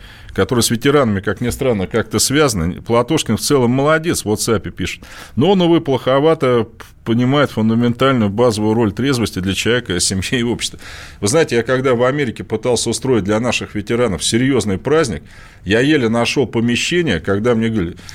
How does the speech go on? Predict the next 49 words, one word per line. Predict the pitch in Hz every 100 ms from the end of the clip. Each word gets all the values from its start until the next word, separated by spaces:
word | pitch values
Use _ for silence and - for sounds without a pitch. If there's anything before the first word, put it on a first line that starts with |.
| - -
«А | -
вы | 135
пить | 170 185 110
будете?» | 123 175 -
Я | 98
говорю: | 98 85
«Ну, |
мы | 107 120
нальем | 107 110 127 110
там, | 92 85 85
э, | 80 80
фронтовые | - 98 87 107 110 110
символические | 90 95 101 107 107 - 92
сто | - 101
грамм». | 107 85 92
«Николай | 110 135 139 147
Николаевич», | 131 123 135 143 139 110
господин | 95 95 - 113
Платошкин, | 101 113 120 110 90
«пить | - 147 131
вредно». | 107 120 143 131 95 78
Я | 85 98
говорю: | 92 82 117 -
<laughs> | - - - -
«Понимаете, | 131 131
это | 117 131
символ, | 120 - 156 127 101
они | 110 131
поминают | 113 113 120 127 101 -
павших | 107 98 - -
там, | 90 85
да, | 90 104
у | 92
них | 113 98
вот | 101 92
водка, | 101 131 127 95
хлеб. | - 113
Ну, | 110 131
ну | 135 143
вы | 165
же | 135
поймите, | 127 147 143 151 131 98
ну | 113 135
это | 139
очень | 143 - 131
плохо, | 135 147 143 - 107
пить | - 143 127 -
и |
прочее». | 113 127 131 - -